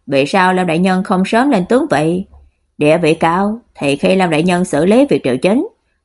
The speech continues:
cũng là việc trong bổn phận, miễn cho ngôn quan lén nói Lâm đại nhân vượt quá chức phận, độc đoán một phương." Lâm Thanh Vũ nói một cách hờ hững,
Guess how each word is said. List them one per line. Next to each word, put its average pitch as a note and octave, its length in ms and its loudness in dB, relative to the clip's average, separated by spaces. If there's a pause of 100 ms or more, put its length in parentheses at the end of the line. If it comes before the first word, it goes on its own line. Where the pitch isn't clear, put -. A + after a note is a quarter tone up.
cũng A3 220 2
là D#3+ 140 2
việc D3+ 240 0
trong F3+ 140 0
bổn E3+ 220 0
phận, F3 360 -2 (400)
miễn D3+ 280 0
cho G3+ 180 0
ngôn F#3 280 0
quan F3 340 0
lén B3 220 2
nói A#3 240 0
Lâm G#3 160 0
đại D#3 140 0
nhân F#3 300 0
vượt A#2+ 180 -2
quá A#3 200 2
chức D4+ 160 -2
phận, E3 340 -2 (220)
độc C#3 220 -4
đoán A#3+ 180 0
một C#3 180 0
phương." G3 360 0 (1160)
Lâm G3+ 240 2
Thanh F#3 180 -2
Vũ F3+ 420 0
nói A#3 200 2
một E4 120 0
cách C#4+ 240 -4
hờ C#3+ 240 -4
hững, F#3+ 380 -2